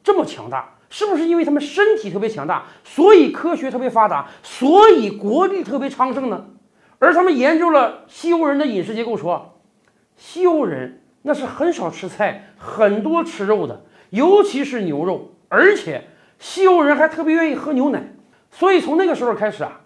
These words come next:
日本发生了彻底的变化。以前不是不吃肉吗？现在不但要吃，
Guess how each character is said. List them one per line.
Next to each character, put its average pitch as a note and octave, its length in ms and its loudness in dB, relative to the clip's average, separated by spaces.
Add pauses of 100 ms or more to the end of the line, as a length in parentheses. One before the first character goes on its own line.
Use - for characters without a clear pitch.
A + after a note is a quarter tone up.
(100)
日 G#4 180 2
本 C#4 180 0
发 E4 200 0
生 E4 140 -4
了 E4 80 0
彻 F#4 360 2
底 G3 160 -6
的 F#3 80 -2
变 F#3+ 180 -4
化。 D#3 300 -6 (440)
以 G#3+ 120 -8
前 D4 240 0
不 D#4+ 100 -4
是 D4+ 80 -6
不 D#4+ 140 -10
吃 - 140 -10
肉 C#4 140 -4
吗？ G#3+ 180 -6 (300)
现 F4+ 300 6
在 F4 120 6
不 F4+ 140 -6
但 F4+ 140 2
要 E4+ 120 2
吃， D#4 300 -10